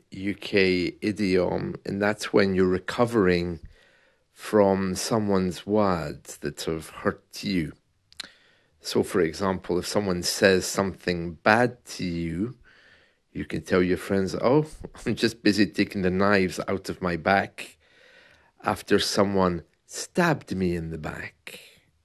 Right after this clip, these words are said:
Yeah, so to stab someone in the back is to double cross them.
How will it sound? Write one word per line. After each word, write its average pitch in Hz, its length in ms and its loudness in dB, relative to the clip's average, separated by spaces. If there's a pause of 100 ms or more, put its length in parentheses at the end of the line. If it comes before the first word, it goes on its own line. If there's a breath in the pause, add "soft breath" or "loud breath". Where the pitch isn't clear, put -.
(100)
Yeah, 85 340 -8
so - 160 -6
to - 160 -8
stab 131 380 4
someone 117 320 2
in 101 120 2
the 92 60 -2
back 98 440 0 (440 loud breath)
is 104 140 -6
to 110 120 -2
double 101 400 2
cross - 560 -2
them. 82 380 -4